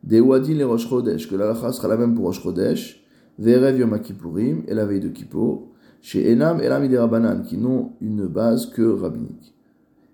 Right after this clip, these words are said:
Et là, chez Midivra Rambam, Nir Eshem Shel Torah, mais il ressort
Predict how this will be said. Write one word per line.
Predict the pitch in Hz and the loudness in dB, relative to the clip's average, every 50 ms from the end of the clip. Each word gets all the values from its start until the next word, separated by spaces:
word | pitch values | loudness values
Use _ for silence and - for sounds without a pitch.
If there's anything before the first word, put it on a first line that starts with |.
| _ - | _ -4
Et | - 95 | 0 2
là, | 110 135 165 175 165 165 | 4 4 4 4 4 2
chez | 165 - 127 | 0 0 0
Midivra | 120 117 117 117 113 107 98 95 | 2 2 2 4 4 4 2 2
Rambam, | 104 120 143 160 160 160 156 156 151 143 | 2 2 2 2 2 2 2 2 2 0
Nir | 131 117 - - | 0 -2 0 0
Eshem | 113 131 127 - 117 113 117 | -2 -2 -2 -2 -4 -4 -2
Shel | - 110 98 98 | -2 -4 -4 -4
Torah, | - 95 92 90 90 104 120 - - - _ _ _ _ _ | -4 -6 -4 -4 -4 -4 -6 -8 -10 -20 _ _ _ _ _
mais | - 110 117 123 139 - - - | -4 0 2 2 2 2 0 0
il | 113 113 | 0 0
ressort | 104 101 113 113 - - 123 123 113 110 101 - - - | 2 2 0 0 0 2 2 4 2 2 0 -6 -12 -16